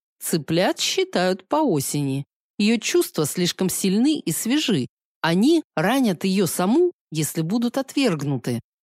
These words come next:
Пусть отстоятся, пройдут проверку временем и расстоянием. И если осенью её сердце всё ещё будет трепетать при виде лорда Ворона, она пригласит его на чай с родителями.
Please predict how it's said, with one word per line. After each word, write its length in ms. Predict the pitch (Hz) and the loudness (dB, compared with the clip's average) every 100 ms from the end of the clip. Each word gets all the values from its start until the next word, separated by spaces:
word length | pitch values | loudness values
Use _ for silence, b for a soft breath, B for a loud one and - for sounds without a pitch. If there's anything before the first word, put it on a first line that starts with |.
| _ _ - | _ _ 0
Пусть 280 | 370 381 | 0 0
отстоятся, 1000 | 139 - - 151 151 165 269 339 - 320 - | -4 -4 -6 -2 0 0 0 -2 -2 -4 -4
пройдут 440 | - 233 277 381 - | -2 0 2 -2 -2
проверку 600 | 160 147 180 294 - 147 | -2 0 0 -2 -2 -2
временем 560 | 143 202 339 330 320 294 - | 0 0 2 2 2 0 -2
и 80 | |
расстоянием. 1040 | 294 339 - - 349 175 139 143 139 139 143 - _ _ | -2 -2 -4 -2 0 2 0 0 0 -2 -4 -10 _ _
И 60 | 247 | 0
если 400 | 311 381 - 349 | 2 2 2 2
осенью 680 | 233 151 - 143 147 139 - | 4 2 0 -2 0 -2 -2
её 260 | 180 175 185 | -2 0 2
сердце 460 | 180 160 151 - 151 | 0 -2 -2 -4 -6
всё 240 | - 185 | -2 0
ещё 260 | 139 - 156 | 0 -2 -4
будет 380 | 143 147 147 | -2 -4 -4
трепетать 640 | - 165 196 175 139 127 - | -4 -4 -4 -4 -4 -4 -6
при 160 | 165 | -4
виде 240 | 147 147 151 | -4 -2 0
лорда 420 | 156 139 131 160 | 0 -2 -2 -4
Ворона, 540 | 262 392 254 143 123 - _ _ - | -2 0 0 -2 -4 -8 _ _ -2
она 320 | 170 180 196 | 0 0 -2
пригласит 680 | - 359 359 370 - 311 - | -2 0 0 0 -2 -4 0
его 260 | 285 285 | 0 2
на 140 | 220 165 | 0 -2
чай 300 | - 160 156 | -2 -2 -2
с 120 | - | -2
родителями. 840 | 294 285 180 - 143 143 139 139 | -4 -2 -2 -4 -4 -2 -2 -4